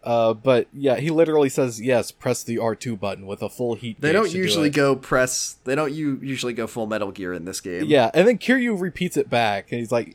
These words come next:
Speaker 1: "Okay, so I just have to press the R two button with a full heat gauge?" It's pretty funny. Uh, so yeah, this is extreme heat mode. Uh, when you have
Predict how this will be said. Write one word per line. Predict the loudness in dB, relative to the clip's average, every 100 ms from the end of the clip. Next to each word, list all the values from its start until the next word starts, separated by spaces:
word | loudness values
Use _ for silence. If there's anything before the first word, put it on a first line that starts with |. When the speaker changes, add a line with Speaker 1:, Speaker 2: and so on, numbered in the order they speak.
| -6
Speaker 1:
"Okay, | -4 -2 -2
so | -2
I | -4
just | -2
have | -2 -4
to |
press | -2 -2
the | 0 -2
R | -2
two | -2
button | 0 0 0 -4
with | -4 -4
a |
full | -2 -2
heat | 0 0
gauge?" | 2 2 2 -4
It's | -8 -8
pretty | -4 -4
funny. | 0 0 0 -4 _ _ -20 -20 -18
Uh, | 0 4 4 4 0 _ _ _ _ _ _ _ _ _ -20 -10
so | 2
yeah, | 4 4
this | 2 -2
is | -4
extreme | -4 -4 -8 -4 -4 -4
heat | -6 -10 -10 -8
mode. | -4 -2 -4 -8 -10 -14 _ _ _ _ 0
Uh, | 2
when | 2 0
you | -2
have | 2 4 4 0